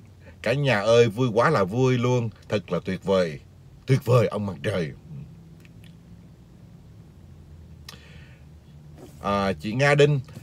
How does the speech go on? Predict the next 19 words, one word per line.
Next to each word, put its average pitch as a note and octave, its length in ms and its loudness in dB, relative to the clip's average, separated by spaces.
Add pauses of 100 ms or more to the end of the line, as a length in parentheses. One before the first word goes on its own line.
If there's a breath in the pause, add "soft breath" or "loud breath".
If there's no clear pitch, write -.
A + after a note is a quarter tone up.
(160 loud breath)
"Chào B2 260 4
Cali, D3+ 440 4
Cường A2+ 260 4
có D3+ 100 4
show D3+ 240 2
ở C#3+ 100 4
đâu D3 260 6
thì B2+ 100 0
ở A2+ 140 -2
đó A#2 300 2
như B2+ 280 0
là G2 180 2
hội. F2 360 -2 (420 loud breath)
Du D#3+ 180 0
lịch, A#2 160 4
khách F3 160 2
sạn, A2 380 0
nhà G#2+ 160 0
hàng G#2 320 0